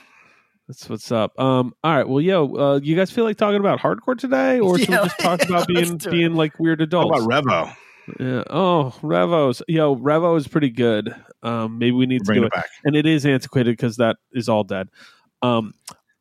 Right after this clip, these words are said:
Speaker 1: Tom had a fantastic, we, we had one concept in my brain, but Tom made a better suggestion.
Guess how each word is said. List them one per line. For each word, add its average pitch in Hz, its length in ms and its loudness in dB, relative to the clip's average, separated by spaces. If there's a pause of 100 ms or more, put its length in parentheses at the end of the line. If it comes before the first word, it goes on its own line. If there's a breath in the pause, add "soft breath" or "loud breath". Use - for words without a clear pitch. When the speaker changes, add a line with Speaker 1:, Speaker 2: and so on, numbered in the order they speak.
(500)
Speaker 1:
Tom 214 340 0
had 175 120 2
a 135 120 2
fantastic, 156 600 -2
we, 135 280 2
we 139 140 0
had 139 180 4
one 156 260 0
concept 170 500 -2
in 131 120 -6
my 117 120 -4
brain, 143 520 -4
but 117 120 -6 (380 soft breath)
Tom 156 280 0
made 147 160 2
a 120 60 2
better 131 440 0
suggestion. 147 680 -2